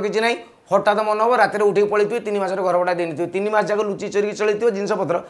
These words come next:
ମାଲିକ ଦେଖିଲା ବେଳକୁ କିଛି ନାହିଁ, ରୁମ୍ ଯାକ କଣ୍ଟା ମରା ହେଇଥିବ। ସେଟା ସେ ପା-, ବ୍ୟାଚଲରଙ୍କର ଗୋଟେ ବଡ଼ ପ୍ରୋବ୍ଲେମ୍, ଘର ନଷ୍ଟ।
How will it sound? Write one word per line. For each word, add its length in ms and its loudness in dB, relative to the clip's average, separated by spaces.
ମାଲିକ 240 0
ଦେଖିଲା 280 -2
ବେଳକୁ 120 -6
କିଛି 160 -8
ନାହିଁ, 240 -4
ରୁମ୍ 240 0
ଯାକ 240 -4
କଣ୍ଟା 320 -4
ମରା 180 -2
ହେଇଥିବ। 220 -2
ସେଟା 240 -10
ସେ 160 -4
ପା-, 240 -6
ବ୍ୟାଚଲରଙ୍କର 480 -4
ଗୋଟେ 160 -2
ବଡ଼ 240 0
ପ୍ରୋବ୍ଲେମ୍, 400 -6
ଘର 240 -2
ନଷ୍ଟ। 300 -8